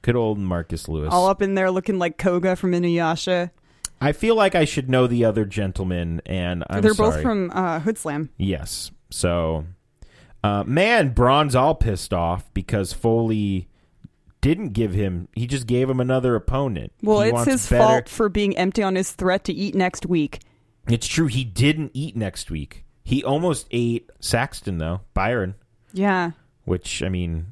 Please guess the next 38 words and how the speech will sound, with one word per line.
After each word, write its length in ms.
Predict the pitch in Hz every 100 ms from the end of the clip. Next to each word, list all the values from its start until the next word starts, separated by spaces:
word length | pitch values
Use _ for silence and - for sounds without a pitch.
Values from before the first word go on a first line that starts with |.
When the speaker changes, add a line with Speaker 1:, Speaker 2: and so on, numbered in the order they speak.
| - -
Speaker 1:
why? 300 | 92 87 233
Speaker 2:
It 40 |
wasn't 220 | 285 370 -
Speaker 1:
He's 80 |
so 120 | - 240
Speaker 2:
eating 220 | 240 254
Speaker 1:
ha-, 60 | 196 170
he's 80 | 175
like 20 | 190 202
Speaker 2:
Ryback's 80 | -
Speaker 1:
a 40 |
Speaker 2:
gimmick. 400 | 214 233 254 - _
Speaker 1:
True, 300 | - 123 113 -
it 180 | 95
was. 380 | 95 87 82 - _ -
Uh, 280 | 98 92 87 - - - - - -
<laughs> 680 | _ - - - - 123
which 380 | 117 131 151 156 135
actually, 560 | 127 - - 127 117
um, 440 | - 101 98 95 95
when 220 | - 104 101
we 180 | 101
get 320 | 90 101 - -
to 140 | 110
the 100 | 95
Paul 240 | - 98 87
Heyman 320 | 92 87 85
segment, 360 | 98 82 85 -
I 60 |
do 320 | 92 80 87 85
have 220 | 85 82
a 60 |
funny 360 | 80 - 82 78
thing 260 | - 80 78
that 140 | 73
I 80 | 78
saw 340 | - 78 71 -
Ryback 240 | 80